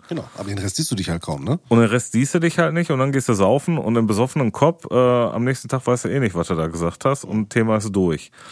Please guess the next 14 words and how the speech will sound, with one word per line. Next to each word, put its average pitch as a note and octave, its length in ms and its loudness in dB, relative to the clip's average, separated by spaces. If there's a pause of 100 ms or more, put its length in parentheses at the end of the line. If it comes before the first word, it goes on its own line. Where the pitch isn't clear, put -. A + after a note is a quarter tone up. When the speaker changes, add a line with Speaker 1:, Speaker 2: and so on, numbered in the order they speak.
(120)
Speaker 2:
Wenn G#2+ 140 2
du B2+ 80 6
dann C3+ 160 2
aber A#2+ 160 2
auf A2+ 220 0
einmal D3+ 300 2
so C3 140 0
zwei C#3+ 320 0
Monate C3+ 380 0
aufeinander B2+ 420 0
hängst F#2 280 -4
bei D2+ 80 -2
irgendeiner E2+ 340 -4
Tour, B2+ 380 0